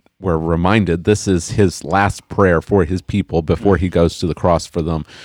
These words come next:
So the things that he is requesting, the things that he's praying about are important. These are not throwaway requests.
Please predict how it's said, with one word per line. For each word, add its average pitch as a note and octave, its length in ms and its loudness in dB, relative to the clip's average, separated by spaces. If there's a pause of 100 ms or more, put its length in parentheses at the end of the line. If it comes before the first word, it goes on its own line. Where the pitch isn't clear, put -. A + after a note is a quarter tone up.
(220)
So - 220 0
the E2+ 100 2
things A2+ 320 0
that F#2 140 0
he F#2+ 300 -2
is E2 360 0
requesting, E2+ 680 -2
the E2 80 0
things F2 300 -2
that C#2 100 -4
he's D#2 160 -8
praying E2+ 640 0
about D#2 380 0 (180)
are D#2+ 560 0
important. G2+ 480 0 (340)
These G#2+ 220 -2
are G2 80 0
not F#2 160 0
throwaway E2+ 640 4 (720)
requests. F2 640 -2